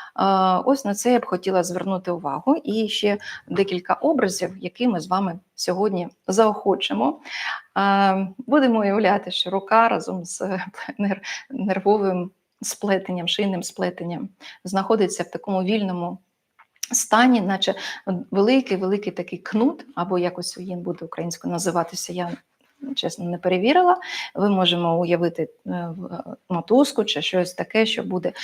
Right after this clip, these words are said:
давати такий образ довгого-довгого, е, легкого переміщення вашої руки в просторі. І ще один момент, де ми можемо уявити,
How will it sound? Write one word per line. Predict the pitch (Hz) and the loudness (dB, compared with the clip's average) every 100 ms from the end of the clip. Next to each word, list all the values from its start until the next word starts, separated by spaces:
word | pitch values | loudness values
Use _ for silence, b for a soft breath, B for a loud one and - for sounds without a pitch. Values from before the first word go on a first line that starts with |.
| B | B
давати | - 180 190 185 | 2 6 6 4
такий | 170 - - 208 180 | -2 -6 0 2 4
образ | 233 269 233 208 - B B B _ | 6 6 6 2 -2 B B B _
довгого-довгого, | 180 151 220 233 254 240 226 214 208 170 170 175 175 165 165 - B B B - | -4 0 4 6 6 6 4 6 2 2 0 0 -4 -6 -6 -10 B B B -6
е, | 180 180 | -2 0
легкого | 180 190 - 190 226 226 208 202 196 - | 2 0 2 6 6 6 2 0 -4 -4
переміщення | 165 165 196 202 190 180 160 | -4 0 2 4 4 2 -2
вашої | 165 - 160 | 0 -2 -2
руки | 165 - 180 170 | -6 -4 -4 -4
в | - | -4
просторі. | 185 - - - - B B B | -6 -6 -6 -6 -6 B B B
І | 269 262 | 2 2
ще | - 185 | 4 4
один | 175 170 165 165 | 2 2 -2 -2
момент, | 190 320 427 - B B B | 2 2 2 -6 B B B
де | - 226 | 0 4
ми | 233 | 6
можемо | 220 208 185 180 180 | 4 4 2 0 0
уявити, | 214 214 185 151 - 139 | 0 0 0 -4 -8 -16